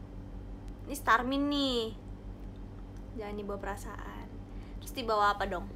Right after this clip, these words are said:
Kak kurang garam. Hatta Sang. Ya nih, Hatta Sang. Diem-diem aja dia. Dua sembilan.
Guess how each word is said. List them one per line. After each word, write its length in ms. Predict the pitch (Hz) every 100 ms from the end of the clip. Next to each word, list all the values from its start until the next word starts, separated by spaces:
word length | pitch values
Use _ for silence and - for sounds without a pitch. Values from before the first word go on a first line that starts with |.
| - - - - -
Kak 240 | 220 208
kurang 240 | 202 196
garam. 320 | 202 202 196 196 - - - - - - - - - - - - - - - - - - -
Hatta 320 | 220 - 226
Sang. 400 | - 233 214 214 - - -
Ya 160 | - 277
nih, 160 | 320
Hatta 240 | 339 254 262
Sang. 480 | 311 311 302 254 - -
Diem-diem 480 | 226 220 220 214 214
aja 240 | 247 254
dia. 320 | 220 220 220 - - - - - - - - - - - - - - - - - - - - - - - - - - - - -
Dua 160 | 220 208
sembilan. 720 | 220 214 208 214 208 214 208